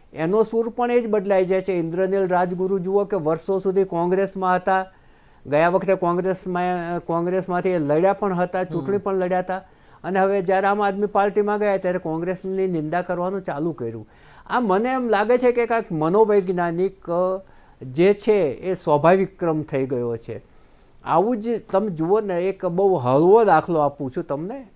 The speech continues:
Speaker 1: આની સાથે તુલના ના કરાય કે, અ, છતાં પણ હું તમને દાખલો આપું છું કે
Speaker 2: જી.
Speaker 1: પતિ પત્નીના દાખલો તમે જુઓ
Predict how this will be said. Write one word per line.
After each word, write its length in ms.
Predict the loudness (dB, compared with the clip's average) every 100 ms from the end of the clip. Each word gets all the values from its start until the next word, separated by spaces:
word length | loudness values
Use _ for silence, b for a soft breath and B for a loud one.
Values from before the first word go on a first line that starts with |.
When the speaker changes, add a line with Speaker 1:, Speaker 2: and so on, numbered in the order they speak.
| -16
Speaker 1:
આની 200 | -10 -10
સાથે 380 | -6 -8 -4 -6
તુલના 400 | -4 -4 -2 -2
ના 200 | -2 -4
કરાય 320 | -2 -4 -4
કે, 140 | -4 -10 -12 b b b b b
અ, 200 | -4 -4 -6 -6
છતાં 260 | -2 -2 0
પણ 120 | 0
હું 120 | 0
તમને 220 | -2 -4
દાખલો 320 | -4 -4 -4
આપું 180 | -4 -4
છું 100 | -2
કે 80 | -2
Speaker 2:
જી. 100 | -2
Speaker 1:
પતિ 220 | -2 -2
પત્નીના 520 | -2 -4 -2 -4 -2
દાખલો 340 | -2 -2 -2 -4
તમે 260 | -4 -6
જુઓ 320 | -6 -6 -8